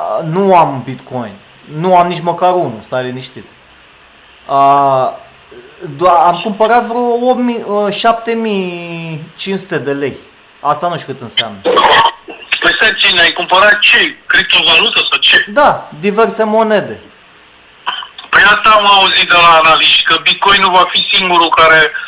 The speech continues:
Speaker 2: va rezista, cealaltă se vor spulbera.
Speaker 1: Uh, poate, poate, ai dreptate, majoritatea, dar eu cred că mai, mai durează un pic.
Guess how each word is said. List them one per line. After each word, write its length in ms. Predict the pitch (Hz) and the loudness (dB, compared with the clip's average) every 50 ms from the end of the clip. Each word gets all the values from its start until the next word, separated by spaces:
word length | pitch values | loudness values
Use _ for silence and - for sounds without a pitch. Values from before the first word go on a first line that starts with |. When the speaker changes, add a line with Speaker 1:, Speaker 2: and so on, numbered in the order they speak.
| - - - - - - - - | -12 -12 -12 -12 -12 -14 -16 -8
Speaker 2:
va 200 | - - - - 165 | -2 0 2 4 4
rezista, 520 | 165 165 175 - - - - 185 175 160 | 4 4 2 0 0 0 0 2 2 2
cealaltă 360 | - 175 175 175 170 170 170 160 - | 4 4 4 4 2 2 0 -2 0
se 80 | - | 0
vor 160 | 160 165 156 151 | 0 0 0 0
spulbera. 640 | 147 - - 156 160 151 151 156 151 139 - - - - _ - 156 143 | 0 0 0 0 0 2 2 4 4 4 2 0 -4 -16 _ -16 -10 -4
Speaker 1:
Uh, 460 | 196 190 190 196 196 196 196 196 196 190 - - | -2 0 2 2 4 4 2 2 0 -2 -2 2
poate, 300 | 196 196 202 202 208 214 | 2 2 4 4 0 -2
poate, 540 | 185 180 180 - - 196 190 196 190 - - | -2 -4 -6 -2 2 4 4 4 2 2 0
ai 160 | 185 190 190 | 0 0 0
dreptate, 720 | 185 185 180 180 - 165 165 165 165 165 208 247 302 320 285 - - | 0 -4 -6 -6 -2 0 0 0 0 0 -2 -4 -4 -4 -8 -12 -8
majoritatea, 840 | 196 175 165 156 151 170 165 160 160 - 170 165 165 - 220 240 | -2 -2 -2 -2 -2 -4 -6 -6 -4 0 2 2 2 2 0 0
dar 260 | 202 202 220 208 214 | 2 2 4 4 4
eu 320 | 208 208 196 202 202 196 196 | 4 2 0 2 2 2 2
cred 220 | 196 196 208 196 | 2 0 -2 -2
că 100 | - 202 | 0 0
mai, 440 | 202 208 202 202 202 196 185 180 - - - - - _ _ - | 0 2 2 2 2 0 -2 -4 -8 -16 -20 -20 -20 _ _ -10
mai 260 | 160 170 175 180 185 | -4 0 0 0 0
durează 460 | 175 180 180 185 196 190 185 - 160 | 0 0 2 4 4 4 4 2 0
un 220 | 160 151 151 143 131 | -2 -2 -2 -4 -6
pic. 360 | 135 - 151 139 131 - | -8 -6 -8 -8 -8 -10